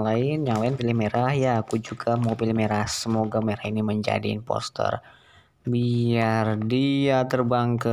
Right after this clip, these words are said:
langit sana. Oh, tuh kan ada yang red is imposter. Sorry red, we are seeing you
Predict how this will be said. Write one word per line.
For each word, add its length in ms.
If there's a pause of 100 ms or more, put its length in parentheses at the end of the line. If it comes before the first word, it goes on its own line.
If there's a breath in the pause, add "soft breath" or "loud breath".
(140)
langit 560
sana. 720 (1300 soft breath)
Oh, 480
tuh 240
kan 240
ada 160
yang 240
red 240 (160)
is 160
imposter. 560
Sorry 400
red, 240
we 80
are 240
seeing 320
you 80